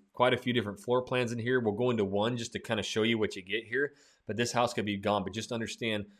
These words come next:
we went through the area where it's at. Is it in Portland? Is it in Beaverton? The county, the schools, uh, all the jobs that it's close to. How close are you to downtown? How close are you to the Oregon coast? What shops, rest-, what, what's close to you?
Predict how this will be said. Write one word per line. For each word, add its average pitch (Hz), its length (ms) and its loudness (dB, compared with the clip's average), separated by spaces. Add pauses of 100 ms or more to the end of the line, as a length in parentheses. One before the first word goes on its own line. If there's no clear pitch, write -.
(240)
we 113 80 0
went 113 280 0
through 107 180 -2
the 101 220 0
area 104 540 -4 (120)
where 101 240 2
it's 92 140 0
at. 107 380 0
Is 104 140 -6
it 104 100 -2
in 101 120 0
Portland? 113 440 -2
Is 101 140 -4
it 98 80 -4
in 92 100 -6
Beaverton? 120 580 -6 (280)
The 101 60 -2
county, 113 520 -2
the 101 160 -4
schools, 117 580 0 (300)
uh, 95 160 4
all 107 160 0
the 101 80 2
jobs 104 400 2
that 127 100 0
it's 127 100 -4
close 127 280 0
to. 139 140 -2
How 110 160 2
close 110 400 -2
are - 20 -2
you 127 80 0
to 117 120 2
downtown? 104 520 0
How 110 140 0
close 107 320 -4
are 110 40 -6
you 104 120 -4
to - 160 -10
the 92 200 -4
Oregon 104 360 0
coast? 117 480 -2 (200)
What 117 240 2
shops, 117 440 -2
rest-, 117 200 0
what, 117 220 0
what's 120 220 -6
close 123 320 -2
to - 100 -10
you? 127 220 -2